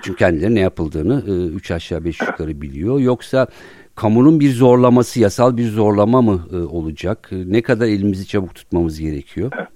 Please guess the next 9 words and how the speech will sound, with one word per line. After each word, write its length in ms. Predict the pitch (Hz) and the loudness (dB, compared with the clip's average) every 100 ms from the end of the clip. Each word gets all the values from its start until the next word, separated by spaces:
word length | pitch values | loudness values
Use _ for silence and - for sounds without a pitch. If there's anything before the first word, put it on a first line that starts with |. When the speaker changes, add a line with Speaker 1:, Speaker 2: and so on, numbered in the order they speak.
| _ _ _ - - - - _ 147 | _ _ _ -20 -20 -20 -20 _ 2
Speaker 2:
Yani 180 | 160 | 2
kamu 320 | 135 151 170 175 | 2 2 4 4
zorlamasıyla 840 | 156 147 147 151 139 - 160 131 | 4 4 4 2 0 0 0 2
bunun 160 | 127 | 4
yapılması 640 | 127 127 117 127 120 110 135 | 4 2 2 2 2 0 -2
pek 300 | - 107 - | -2 -2 -2
mümkün 380 | 101 - 98 104 | -6 -4 -2 -2
değil. 140 | 92 - | -2 0
Çünkü, 440 | - 107 120 | 2 4 2